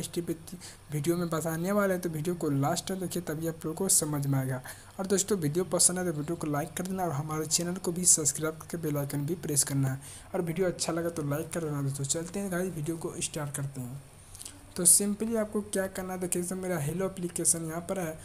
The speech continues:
तो दोस्तों, सबसे पहले आपको हेलो एप्लीकेशन दो ठो करना है। तो दोस्तों, डबल ऐप्स कैसे करना है, इस पर भी हम वीडियो बना चुके हैं, अगर नहीं देखा तो देख लीजिए।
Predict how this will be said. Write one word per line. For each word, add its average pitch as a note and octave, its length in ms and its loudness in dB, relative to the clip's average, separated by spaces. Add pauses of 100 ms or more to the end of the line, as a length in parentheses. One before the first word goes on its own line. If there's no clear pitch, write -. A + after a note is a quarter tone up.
(360)
तो G#3+ 80 0
दोस्तों, G3+ 360 2
सबसे G3 380 6
पहले G3 260 -2
आपको G3 220 -2
हेलो D#3+ 280 0
एप्लीकेशन F3+ 600 4
दो E3 160 0
ठो D3+ 160 -2
करना C#3 300 0
है। C3+ 200 -2 (360)
तो G#3+ 80 -4
दोस्तों, G#3 420 2
डबल F#3 300 0
ऐप्स F#3+ 200 0
कैसे - 280 0
करना G3 240 -2
है, F#3+ 80 -4
इस F3+ 120 -2
पर F#3+ 180 -6
भी F#3+ 120 -4
हम G3 100 -2
वीडियो D#3+ 300 -2
बना D#3+ 240 -4
चुके F#3+ 260 -2
हैं, F#3 200 -4
अगर E3 200 -8
नहीं D#3+ 240 -8
देखा F3 300 -2
तो E3 120 -6
देख D3 240 -4
लीजिए। C#3 280 -2